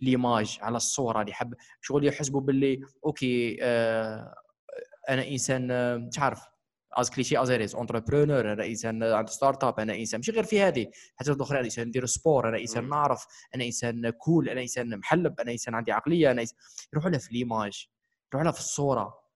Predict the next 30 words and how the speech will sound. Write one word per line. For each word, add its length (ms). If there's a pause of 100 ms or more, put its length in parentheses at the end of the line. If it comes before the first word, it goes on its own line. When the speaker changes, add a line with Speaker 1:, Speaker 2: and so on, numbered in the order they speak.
(200)
Speaker 1:
يخدموا 280
على 60
الصوره 340
تاعهم, 440 (560)
we 440
miss 260
you 160
the 100
whole 200
point, 340
which 160
is, 200 (440)
am 180
I 160 (160)
actually 720 (220)
that 300
good؟ 360 (680)
يتسمى 260
كي 100
تروح 180
لها 120
في 60
الصورة 340
توليك 280
شغل 180
تدور 200
في 80
اللوب، 300
تولي 220
illusion. 540